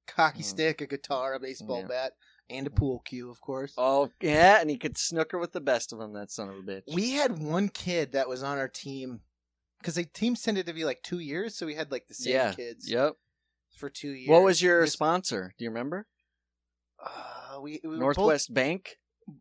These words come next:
Speaker 1: One was North. That was the first year of Northwest Bank, and then we had Premier Bank.
Speaker 2: Oh, I was Premier Bank. That was one of the best 'cause they had the black and white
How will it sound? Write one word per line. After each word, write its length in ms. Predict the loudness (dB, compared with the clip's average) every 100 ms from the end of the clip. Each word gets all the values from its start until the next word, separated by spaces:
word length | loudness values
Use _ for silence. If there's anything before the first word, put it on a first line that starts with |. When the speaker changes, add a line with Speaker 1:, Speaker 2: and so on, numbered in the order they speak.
| _ -8
Speaker 1:
One 320 | -2 0 0
was 140 | -2
North. 240 | 0 0 2
That 120 | 2
was 100 | 0
the 60 | -4
first 380 | -2 -4 -4
year 140 | -6 -6
of 100 | -4
Northwest 460 | -6 -6 -8 -8
Bank, 220 | -6 -4 -4
and 100 | -6
then 100 | -6
we 80 |
had 180 | -6 -6
Premier 360 | -6 -8 -6 -6
Bank. 460 | -8 -10 -14 -20 -20 _ _ _ -8
Speaker 2:
Oh, 180 | -2 2
I 140 | 8 10
was 220 | 10 8
Premier 400 | 4 2 6 6
Bank. 340 | 4 2 -4 -12 _ _
That 200 | 6 6
was 140 | 6 2
one 140 | 0
of 60 | 2
the 60 | 4
best 280 | 4 2
'cause 120 | -2 -2
they 80 |
had 100 | 0
the 60 | 0
black 300 | 2 4 2
and 100 | -2
white 280 | -4 -2 -4